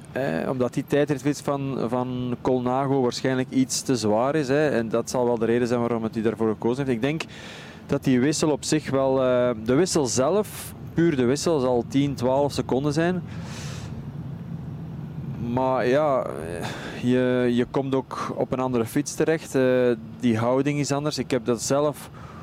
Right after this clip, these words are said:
ook een aantal keer, eh, gedaan in mijn carrière. En ja, dat snijdt echt je benen af, hè. Ik, ik,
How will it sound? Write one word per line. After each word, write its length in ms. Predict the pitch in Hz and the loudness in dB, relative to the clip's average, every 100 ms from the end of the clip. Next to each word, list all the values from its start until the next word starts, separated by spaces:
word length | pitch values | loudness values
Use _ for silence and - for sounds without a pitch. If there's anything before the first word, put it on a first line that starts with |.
| - - | -14 0
ook 200 | 131 135 | 0 2
een 120 | 135 | 0
aantal 280 | 135 135 131 | 0 -2 -2
keer, 580 | 143 139 131 131 131 127 | 2 0 2 2 4 2
eh, 60 | |
gedaan 360 | 120 117 123 131 | 0 0 0 0
in 80 | 127 | -2
mijn 300 | 123 120 117 | -4 -4 -4
carrière. 520 | 123 117 117 131 143 | -2 2 2 2 2
En 320 | 120 117 110 82 | 0 -2 -6 -6
ja, 200 | 110 104 | -2 0
dat 180 | 113 - | 0 -4
snijdt 340 | 120 123 113 | -4 -2 0
echt 260 | 139 131 - | -2 -2 -2
je 120 | 107 | -2
benen 380 | 95 127 131 110 | 2 0 2 0
af, 200 | 107 101 | 0 0
hè. 240 | 123 143 120 | 0 2 0
Ik, 120 | 113 | 0
ik, 160 | 123 | -2